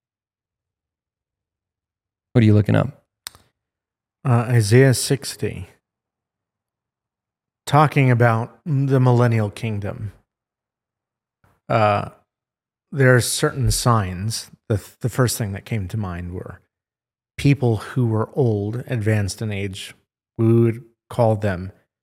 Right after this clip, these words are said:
Speaker 2: people who live from seventy to a hundred. Uh, Isaiah says, "Will be looked at as mere youth," meaning people could
Speaker 1: Yes.
Speaker 2: live longer. I, I don't believe we're in the millennial kingdom.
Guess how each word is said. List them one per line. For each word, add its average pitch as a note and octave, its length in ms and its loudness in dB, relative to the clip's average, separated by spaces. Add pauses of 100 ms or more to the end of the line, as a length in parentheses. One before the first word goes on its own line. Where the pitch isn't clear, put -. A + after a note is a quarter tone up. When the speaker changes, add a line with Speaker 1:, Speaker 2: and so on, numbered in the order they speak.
Speaker 2:
people A2 300 -2
who G2+ 120 -6
live G2 200 -6
from F#2 300 -10
seventy F#2 480 -6
to E2+ 120 -8
a - 20 -10
hundred. F#2+ 500 -12 (1080)
Uh, F#2 240 -4 (200)
Isaiah G#2 360 -2
says, G#2 320 -6
"Will G#2+ 100 -6
be G#2+ 240 -4
looked C3 480 -6
at A#2 140 0
as G2 140 -4
mere G2+ 260 -4
youth," F2+ 640 -12 (140)
meaning A2 300 0
people A2 320 -6
could G2 320 -8 (720)
Speaker 1:
Yes. A2 140 4
Speaker 2:
live G2+ 160 2
longer. F#2 540 -8 (580)
I, G#2+ 120 -4 (240)
I A2 80 -4
don't G#2+ 320 0
believe F2+ 340 -12
we're D#2+ 80 -12
in E2 80 -10
the F2+ 140 -12 (1400)
millennial G2 640 -2 (320)
kingdom. F#2 500 -10